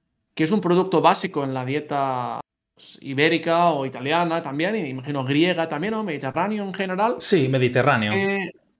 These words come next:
Speaker 1: que por supuesto está en todos los supermercados de aquí Holanda, pero que no sabe igual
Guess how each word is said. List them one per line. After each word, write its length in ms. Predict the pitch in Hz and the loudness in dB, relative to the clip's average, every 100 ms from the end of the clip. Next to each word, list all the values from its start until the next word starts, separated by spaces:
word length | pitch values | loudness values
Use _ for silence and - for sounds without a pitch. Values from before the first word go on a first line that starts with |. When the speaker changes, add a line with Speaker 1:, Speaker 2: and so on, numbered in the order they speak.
| _ | _
Speaker 1:
que 120 | - 175 | -2 2
por 180 | 175 | 2
supuesto 500 | 170 170 254 269 190 | 0 0 0 0 0
está 460 | 156 - 247 - - | -2 0 0 0 -2
en 360 | 156 156 156 151 | -4 -4 -4 0
todos 300 | 240 254 202 | 4 4 2
los 120 | 180 | -2
supermercados 880 | - 160 143 143 135 202 220 226 143 | -2 -2 -2 -2 -4 0 2 2 0
de 80 | 131 | -2
aquí 240 | 131 202 | -4 0
Holanda, 500 | 220 240 262 262 359 - _ _ _ _ _ - | 2 2 2 0 -4 -10 _ _ _ _ _ 0
pero 420 | 220 220 220 - _ _ _ _ _ _ _ - | 4 4 2 -4 _ _ _ _ _ _ _ -6
que 180 | 160 147 | -2 0
no 480 | 175 233 247 226 | 2 4 4 4
sabe 380 | - 214 220 202 | 4 4 4 4
igual 560 | 165 208 175 175 - | 6 6 6 4 -2